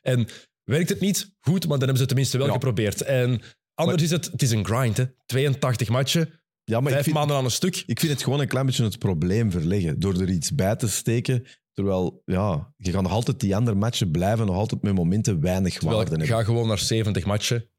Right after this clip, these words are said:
Speaker 1: en dat zal wel een heel groot probleem oplossen.
Speaker 2: Ja.
Speaker 1: Ehm, de Bucks, die hebben hun eerste match gewonnen tegen de, tegen de Sixers. Heel close game, hè, honderdachttien, honderdzevenentien. Wat ook wel meteen opviel, eh, wat meteen, eh,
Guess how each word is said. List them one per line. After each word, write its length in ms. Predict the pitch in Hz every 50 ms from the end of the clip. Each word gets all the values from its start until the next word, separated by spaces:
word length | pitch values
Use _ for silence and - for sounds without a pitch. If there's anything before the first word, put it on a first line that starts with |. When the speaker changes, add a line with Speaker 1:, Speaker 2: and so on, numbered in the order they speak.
| _ _
Speaker 1:
en 140 | _ 113 113
dat 120 | 101 101 -
zal 120 | - 107
wel 100 | 101 98
een 60 | 95 98
heel 160 | 98 101 101
groot 200 | 90 98 95 -
probleem 300 | - 95 80 87 85 82
oplossen. 340 | 82 - 87 78 - 80 78 - - - -
Speaker 2:
Ja. 260 | - 135 139 143 147
Speaker 1:
Ehm, 180 | 147 143 147 160 -
de 140 | 135 127 127
Bucks, 240 | 117 160 170 165 -
die 100 | 139 143
hebben 160 | 151 147 143 147
hun 80 | 143 156
eerste 160 | 151 156 160
match 140 | 147 131 -
gewonnen 220 | 143 147 156 156
tegen 160 | 127 147 127 127
de, 200 | 120 - - -
tegen 220 | - - 147 131 135
de 60 | 123
Sixers. 560 | 107 - 175 180 - - 190 160 - - - - - _ _ _ _ _ _
Heel 240 | - 104 120 165 190
close 320 | 175 190 175 165 143 123 110 139
game, 160 | 165 202 185
hè, 60 | 156
honderdachttien, 720 | 147 131 156 165 160 147 - - 151 139 147 131 - 165 139
honderdzevenentien. 800 | 135 139 131 - - - 147 139 120 123 - 143 160 180 185 - - - - - _ _ _
Wat 140 | 120 117
ook 80 | 151 139
wel 80 | 175 156
meteen 320 | 147 131 - 151 139 156
opviel, 440 | - 170 - - 175 170 165 165 160 - - - _ _
eh, 160 | _ - 127 127
wat 100 | 131 127
meteen, 420 | 127 117 - 143 143 135 135 139
eh, 120 | 139 117